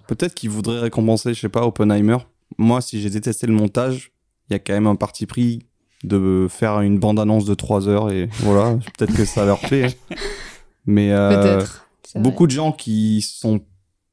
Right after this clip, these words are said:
Speaker 1: pas plaints justement que le film durait trois heures parce qu'ils disaient que c'était tellement un rythme soutenu que tu t'ennuyais pas, t'avais pas le temps.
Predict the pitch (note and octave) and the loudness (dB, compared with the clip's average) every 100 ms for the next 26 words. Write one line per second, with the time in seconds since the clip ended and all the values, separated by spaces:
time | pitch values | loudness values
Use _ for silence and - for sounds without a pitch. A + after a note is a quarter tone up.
0 | - C#3 C3+ D3+ C3+ A#2+ - B2 C3 - | -2 -2 0 -2 0 -2 0 2 2 2
1 | G#2 G2+ G2 G2+ - A#2+ G#2+ G2+ - A2+ | 4 4 4 0 0 2 2 0 0 -2
2 | C3+ - - G#2 G2 A#2+ - - G2 - | -2 -6 -8 -8 -4 -4 -4 -6 -6 0
3 | G2+ - A#2 B2 A#2 A2 - G#2 - A2+ | 0 0 2 2 2 0 -2 -4 -4 -6
4 | - A2+ C3+ G2+ - - G#2+ G2+ G2+ F#2+ | 0 0 2 -2 -6 -8 -2 2 2 0
5 | A2+ A2+ A2 G2 G2+ F#2 - | -2 -2 -2 -4 -4 -6 -12